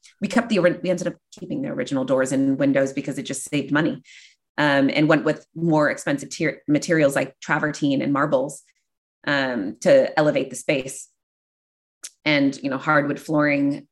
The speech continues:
uh, engineered hardwood flooring, that was a little bit more expensive. But yeah, so I had to try and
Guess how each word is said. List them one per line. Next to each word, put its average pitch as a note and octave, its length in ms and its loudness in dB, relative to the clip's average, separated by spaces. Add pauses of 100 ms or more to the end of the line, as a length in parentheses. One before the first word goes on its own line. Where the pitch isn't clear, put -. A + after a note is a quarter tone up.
(120)
uh, C#3+ 320 -6 (120)
engineered D3+ 380 2
hardwood C#3+ 360 -4
flooring, C#3+ 380 -2
that C#3+ 140 -2
was D3+ 120 -6
a - 20 -6
little C#3+ 180 -4
bit - 180 -4
more C#3+ 120 -4
expensive. D3 580 -2
But - 240 0 (640)
yeah, F3 240 2
so - 240 -2
I C#3 100 4
had E3+ 300 0
to E3+ 60 -2
try D#3 520 0
and C#3+ 320 -2